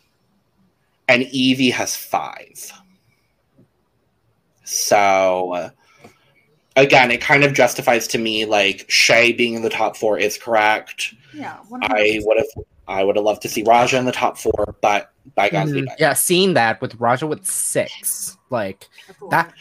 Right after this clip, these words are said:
Speaker 3: that should have, like, again, still to this day, I still thought she should have won Snatch Game, so.
Speaker 1: I agree completely.
Speaker 3: Snatch Game, what, what other one where she should have won? The acting challenge?
Speaker 2: She did win that one, I think. She at least won one acting challenge.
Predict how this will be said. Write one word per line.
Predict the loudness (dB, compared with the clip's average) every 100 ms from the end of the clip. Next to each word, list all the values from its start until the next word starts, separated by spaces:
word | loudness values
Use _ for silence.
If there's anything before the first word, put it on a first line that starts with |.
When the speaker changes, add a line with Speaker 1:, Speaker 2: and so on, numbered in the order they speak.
| -20 _
Speaker 3:
that | 0 0 0
should | -2
have, | 2
like, | 2 2 2
again, | 2 0 -2 -8
still | -14 -6 0 0
to | 2
this | 0 0
day, | 2 2 2
I | -4
still | -6 -2
thought | 0 0 -4
she | -10
should | -8
have | -8 -8
won | -10
Snatch | -10 -10 -10 -12
Game, | -16 -16 -20
so. | -12 -10 -8 -8 -6
Speaker 1:
I | -2
agree | -2 -2 -6
completely. | -8 -10 -8 -8 -12 _ _ _ _ _ _ _ _ _ _ _ _ _
Speaker 3:
Snatch | -8 -4 -4 -4
Game, | -4 -4 -6
what, | -8 -10 _
what | -10
other | -8 -10 -12
one | -14 -16 -18 -16
where | -16 -16
she | -16 -20
should | -18 -18
have | -18
won? | -20 -18 -18 -18 -20 _ _ _
The | -12
acting | -12 -14 -14
challenge? | -12 -12 -14 -18 _ _ -20 -18 -18 _ _ _ _ _ _
Speaker 2:
She | -16 -10
did | -10 -8
win | -10
that | -10 -12
one, | -14
I |
think. | -16 -20 -10
She | -4
at |
least | -4 -2
won | -4 -6
one | -6 -8
acting | -10 -14 -18
challenge. | -16 -18 -20 -20